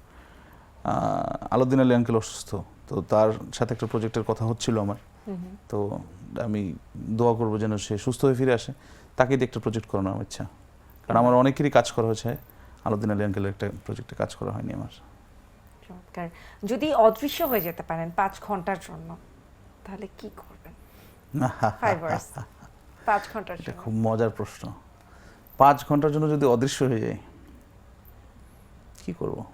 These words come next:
Speaker 1: ব্যাংক লুট করবো প্রথম গিয়ে একটা।
Speaker 2: ব্যাংক লুট?
Speaker 1: হ্যাঁ, অদৃশ্য আছি, সব টাকা নিয়ে যাবো, তারপরে I'll throw a party।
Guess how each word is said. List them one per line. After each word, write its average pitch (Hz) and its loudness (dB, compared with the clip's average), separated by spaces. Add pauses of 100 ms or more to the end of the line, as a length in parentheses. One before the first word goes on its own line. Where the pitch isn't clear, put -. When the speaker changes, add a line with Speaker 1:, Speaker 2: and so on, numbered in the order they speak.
(240)
Speaker 1:
ব্যাংক 120 -4
লুট 151 -4
করবো 123 -2
প্রথম 104 -8 (180)
গিয়ে - -6
একটা। - -12 (680)
Speaker 2:
ব্যাংক 214 2
লুট? 247 2 (920)
Speaker 1:
হ্যাঁ, 180 6
অদৃশ্য 160 4
আছি, 165 4 (300)
সব 156 8
টাকা 175 6
নিয়ে 196 10
যাবো, 156 10
তারপরে 202 6 (1120)
I'll 139 8
throw 175 10
a 160 8
party। 120 8